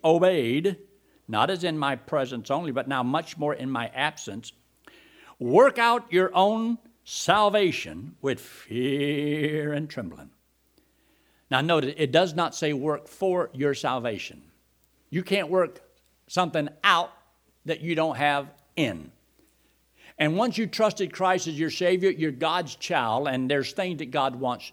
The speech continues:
us to do. I told the kids in college, if I had ten acres of ground, all right, I can give that ten acres of ground to you, and I say, "Now, I want you to be fruitful." That means that ground has to be worked.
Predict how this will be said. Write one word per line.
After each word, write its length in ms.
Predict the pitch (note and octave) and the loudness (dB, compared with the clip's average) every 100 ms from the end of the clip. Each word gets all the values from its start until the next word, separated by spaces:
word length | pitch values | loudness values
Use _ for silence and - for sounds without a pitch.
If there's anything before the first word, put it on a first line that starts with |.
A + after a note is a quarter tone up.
| _ | _
us 220 | A2+ G2+ - | -6 -6 -10
to 100 | - | -12
do. 380 | - D#2+ - C2 _ _ _ _ _ _ _ _ A2 | -8 -10 -10 -18 _ _ _ _ _ _ _ _ -4
I 80 | |
told 240 | A2 C3+ A#2 | 0 0 -2
the 60 | |
kids 240 | A#2 A#2+ C3+ | -2 -2 -2
in 60 | |
college, 280 | C3 D#3+ A#2+ | -6 -4 -4
if 160 | G#2 - | -4 -2
I 80 | A2 | 0
had 300 | A#2 G2 - | -2 -4 -4
ten 180 | C3 | -4
acres 300 | B2+ B2 B2+ | -4 -8 -10
of 100 | A#2 | -10
ground, 460 | G#2+ A#2+ C#3+ G#3 F#3 _ _ _ _ | -6 -4 -4 -6 -10 _ _ _ _
all 100 | - | -2
right, 160 | A#2 C3 | 2 2
I 80 | C#3+ | 0
can 180 | D3 C#3+ | -2 -6
give 200 | A#3 C#4+ | -4 0
that 180 | C4 - | -2 0
ten 180 | A#3+ | -2
acres 260 | A3+ G#3+ G3 | 0 0 0
of 100 | F#3 | 2
ground 260 | G3+ G#3 F3 | 2 2 0
to 60 | |
you, 200 | F#3 G3 | 4 4
and 160 | G3 F3 | 4 0
I 40 | |
say, 180 | E3 F#3+ | 2 2
"Now, 160 | F3 E3 | 4 6
I 160 | F3 | 6
want 180 | G#3+ G#3 | 4 -4
you 60 | A3 | -4
to 80 | F#3+ | -2
be 140 | F#3+ | -2
fruitful." 440 | - C4 B3+ D3+ | 4 4 4 2
That 180 | C3+ D#3+ | 2 2
means 180 | E3 E3 | -2 -2
that 180 | D#3 B2 | -4 -2
ground 240 | F#3 F#3+ | -4 -2
has 160 | C#3 C3 | -4 -6
to 80 | D3+ | -8
be 80 | |
worked. 460 | C#3 E3+ F3 - | -6 -4 -6 -8